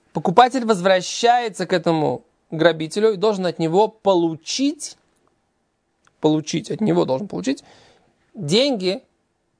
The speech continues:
за, за землю, которую он у него купил, а теперь у него ее забрали. Более того, у него эту землю забрали вместе с тем урожаем, который был на этой земле. То есть его просто заб-, у-, у-, как бы урожай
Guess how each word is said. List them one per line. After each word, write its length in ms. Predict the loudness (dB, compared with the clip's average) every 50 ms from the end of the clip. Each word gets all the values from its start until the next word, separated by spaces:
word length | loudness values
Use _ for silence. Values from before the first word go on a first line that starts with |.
| _ _ _ _ _ _ _ _ _
за, 300 | -4 -2 0 0 -2 -4 -12 -14
за 400 | -12 -4 2 2 2 2 2 -2 _ _ _ _ _ _ _ _ _ _ _ _ _ _ _ _ _ _ -14
землю, 380 | -8 -2 0 0 0 0 0
которую 280 | 0 0 2 2 0 2
он 60 | 2
у 40 | 0
него 140 | 0 0 0
купил, 320 | 0 -2 -2 2 4 4
а 80 | 4 2
теперь 220 | 0 -4 -4 -2
у 40 | -2
него 200 | -2 0 0 0
ее 120 | 0 0
забрали. 380 | 0 0 0 0 0 -2 -4 -6 _ _ _ _ _ _ _ _ _ _ _ _ _ _ _ _ _ _ _ _ _ _ _ _ _
Более 280 | 0 2 4 4 4 4
того, 220 | 0 0 -2 -2
у 120 | -2 0 0
него 340 | 2 2 2 2 2 2 4
эту 240 | 2 2 -2 -4
землю 320 | -4 -2 0 0 0 0 0
забрали 380 | 0 2 2 2 0 0 -2
вместе 420 | -2 -2 0 0 0 0 0 -2 -4
с 60 | -2
тем 240 | 2 2 2 4 4
урожаем, 340 | 0 0 2 2 0 0 0
который 220 | -2 -2 -2 -2
был 140 | 0 0 -2
на 60 | -2
этой 140 | -2 -4 -4
земле. 240 | -4 -4 -4 -6 -6
То 60 | -10
есть 140 | -6 -2 2
его 180 | 4 4 4
просто 300 | 4 4 2 2 0 -2
заб-, 220 | 0 0 0 -2 -2
у-, 640 | -8 -8 -8 -6 -4 -6 -6 -6 -6 -10 -10 -10
у-, 40 | -8
как 220 | -4 -2 -2 -2 -2
бы 180 | -2 -4 -4
урожай 640 | -4 -2 -2 0 2 2 2 2 2 2 2 2 0